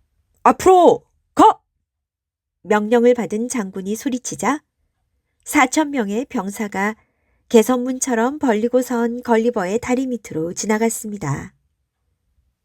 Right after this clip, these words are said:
황제는 즐거운 듯 웃음을 터뜨렸습니다. 며칠 후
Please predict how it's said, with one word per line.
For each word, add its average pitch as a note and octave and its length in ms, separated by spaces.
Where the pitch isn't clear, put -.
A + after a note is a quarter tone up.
황제는 D#4 480
즐거운 C#4+ 480
듯 G#3+ 340
웃음을 A3+ 380
터뜨렸습니다. G3+ 1000
며칠 G#3 480
후 B3+ 240